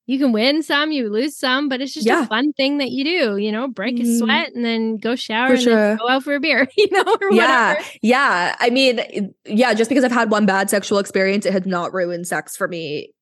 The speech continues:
Speaker 2: in its entirety. You know, I look at that experience as a noteworthy one, but not the, I don't, like, look at it as that as, like, my experience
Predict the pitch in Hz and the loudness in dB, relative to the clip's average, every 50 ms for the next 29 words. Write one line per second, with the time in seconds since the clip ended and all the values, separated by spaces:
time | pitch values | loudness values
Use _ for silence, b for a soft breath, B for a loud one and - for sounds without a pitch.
0 | _ _ _ _ _ _ _ - 202 190 175 - - - 143 120 - - - 143 | _ _ _ _ _ _ _ 0 0 2 0 -2 -2 -2 -2 -2 -2 -2 -2 0
1 | 147 147 123 117 110 104 104 120 131 147 185 190 185 196 196 196 196 202 196 202 | 0 0 0 0 -2 -2 -4 -2 -2 -2 0 0 0 0 0 0 0 0 -2 -2
2 | 196 208 185 190 185 175 185 185 185 185 - - - 196 190 190 190 190 190 196 | -2 -2 -2 -2 -2 0 0 0 -2 -4 -6 -6 -4 -2 -2 0 -2 -2 -2 -4
3 | 190 208 180 180 185 - B B B B B B B _ _ _ _ - 262 269 | -4 -4 -4 -4 -6 -8 B B B B B B B _ _ _ _ -4 -2 0
4 | 277 269 240 240 214 220 214 220 214 233 233 214 233 220 233 277 339 381 311 208 | 0 0 0 0 0 -2 -2 -2 -2 -4 -4 -4 -4 -4 -4 -6 -6 -8 -10 -8
5 | - 247 247 208 214 220 220 214 208 208 202 - - - - - - 190 190 214 | -6 -6 -6 -4 -2 -2 -2 -2 -2 -2 -4 -6 -8 -14 -18 -16 -16 -14 -8 -4
6 | 226 226 226 226 220 214 214 208 202 202 196 - - - _ _ _ _ _ _ | -2 -2 0 0 0 0 2 4 4 4 2 0 -4 -12 _ _ _ _ _ _
7 | _ _ _ _ _ _ _ _ _ _ _ _ _ - 233 233 226 226 233 214 | _ _ _ _ _ _ _ _ _ _ _ _ _ -4 -2 -2 0 0 -2 -2
8 | 202 196 196 190 190 - - - 214 214 208 208 208 185 190 190 - 202 196 196 | -2 -4 -6 -6 -6 -12 -20 -8 -4 -4 -4 -2 -2 -2 0 0 -2 -2 -2 -2
9 | 190 190 185 185 190 185 185 185 190 185 185 185 180 180 - - - 196 196 185 | -2 -2 -2 -4 -6 -6 -8 -6 -6 -4 -4 -4 -4 -6 -8 -10 -8 -6 -6 -4
10 | 180 175 170 175 185 - | -4 -6 -6 -6 -8 -10